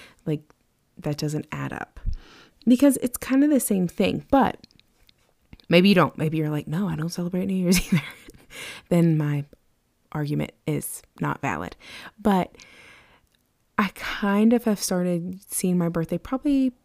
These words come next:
three, four years ago, mm, maybe four or five.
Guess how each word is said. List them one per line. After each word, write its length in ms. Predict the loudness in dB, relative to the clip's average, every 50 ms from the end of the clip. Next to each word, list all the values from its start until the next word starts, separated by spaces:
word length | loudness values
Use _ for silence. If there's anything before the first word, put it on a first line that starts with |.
| _ -6
three, 380 | -2 0 0 0 0 0 -2
four 340 | -4 -6 -6 -6 -4 -2 0
years 500 | 0 0 0 0 0 -2 -2 -2 -2 -2
ago, 580 | -2 -2 0 0 -2 0 0 0 0 -2 -2 -4 -8 _ _ -20 -20 -20 -20 _ -20 _ _ _ _ _ _ _ -2
mm, 240 | 2 4 4 4 2 -2 _ -4
maybe 220 | -2 0 0 0
four 200 | -2 -2 -2 -2
or 60 | -2 0
five. 320 | 0 0 0 0 0 -2